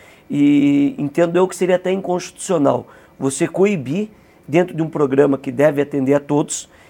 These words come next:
à disposição dentro das regras estabelecidas, lógico, porque tem regras pra entrar no fies, é, de você direcionar a vaga. Então, um aluno que tem vontade de entrar numa universidade,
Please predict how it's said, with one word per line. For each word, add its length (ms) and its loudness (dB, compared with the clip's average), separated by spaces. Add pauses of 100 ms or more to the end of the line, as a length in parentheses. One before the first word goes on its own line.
(140)
à 180 2
disposição 580 -4
dentro 300 -2
das 220 2
regras 380 0
estabelecidas, 1000 -4
lógico, 460 0 (340)
porque 240 -6
tem 180 0
regras 380 2
pra 160 -8
entrar 220 -2
no 60 -6
fies, 500 -4 (540)
é, 580 4
de 180 -2
você 340 -4
direcionar 840 -2 (240)
a 80 0
vaga. 300 2
Então, 220 -2
um 60 4
aluno 260 2
que 120 -12
tem 360 -4
vontade 380 0
de 60 -4
entrar 180 -4
numa 180 0
universidade, 580 -2